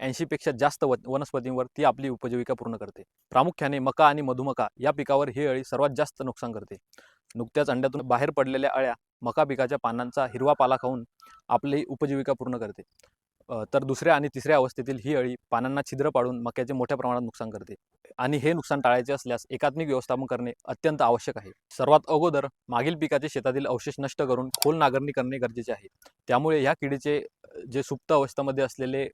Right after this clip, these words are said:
कोष असतात ते नष्ट होण्यास मदत होते. त्यानंतर मका पिकामध्ये नत्र खतांचा अवाढव्य वापर टाळावा, कारण नत्राचा जास्त वापर केल्यामुळे पीक हे लुसलुशीत होते आणि किड्यांना आमंत्रित करते. पीक तणविरहित ठेवावे. पिकाच्या सुरुवातीच्या अवस्थेमध्ये एकरी वीस याप्रमाणे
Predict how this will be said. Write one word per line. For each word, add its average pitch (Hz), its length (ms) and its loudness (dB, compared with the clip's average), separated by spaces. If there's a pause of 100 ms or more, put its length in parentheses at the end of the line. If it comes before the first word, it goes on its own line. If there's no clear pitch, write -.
कोष 156 200 6
असतात 139 260 2 (120)
ते 151 60 4
नष्ट 139 220 -2
होण्यास 120 200 -2
मदत 117 200 -2
होते. 101 180 -14 (580)
त्यानंतर 151 340 2
मका 139 240 2
पिकामध्ये 139 460 0
नत्र 139 240 -2 (100)
खतांचा 123 360 0 (140)
अवाढव्य 147 400 4
वापर 131 260 2
टाळावा, 107 320 -4 (360)
कारण 127 200 4
नत्राचा 143 360 0
जास्त 135 280 0
वापर 135 220 4
केल्यामुळे 131 460 -2 (500)
पीक 160 180 2
हे 156 140 4
लुसलुशीत 143 440 -4
होते 135 200 -2
आणि 127 300 -2
किड्यांना 131 300 0
आमंत्रित 117 380 -4
करते. 101 200 -10 (600)
पीक 151 160 2 (180)
तणविरहित 156 480 4
ठेवावे. 110 280 -2 (300)
पिकाच्या 151 340 4
सुरुवातीच्या 147 480 2
अवस्थेमध्ये 135 580 -2
एकरी 151 280 -2
वीस 139 380 -4
याप्रमाणे 135 500 0